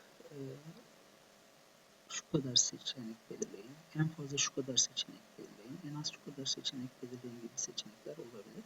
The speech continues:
Biz burada tek seçenek yaptığım için, e, tam olarak şu kadar seçenek belirleyeni seçmem yeterli olur. Ama sizin eğer on tane seçeneği olan bir soru hazırlıyorsanız veya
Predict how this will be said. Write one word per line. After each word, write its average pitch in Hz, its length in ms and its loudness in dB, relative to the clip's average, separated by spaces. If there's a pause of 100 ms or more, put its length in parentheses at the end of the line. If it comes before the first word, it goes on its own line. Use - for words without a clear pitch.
Biz 180 160 0
burada 185 220 4
tek 180 180 0
seçenek 165 440 0
yaptığım 160 340 -2
için, 220 240 -2 (1000)
e, - 60 -2 (280)
tam 170 180 12
olarak 147 260 10
şu - 160 2
kadar 139 420 8 (260)
seçenek - 600 -2
belirleyeni 120 480 0 (220)
seçmem 175 540 -2
yeterli 165 360 0
olur. 123 240 0 (540)
Ama 165 180 12
sizin 165 480 8
eğer 151 220 -2 (400)
on 151 60 6
tane 131 420 0 (200)
seçeneği 131 560 6
olan 120 340 -4
bir 123 60 2
soru 131 320 2
hazırlıyorsanız 113 840 0
veya 113 140 -10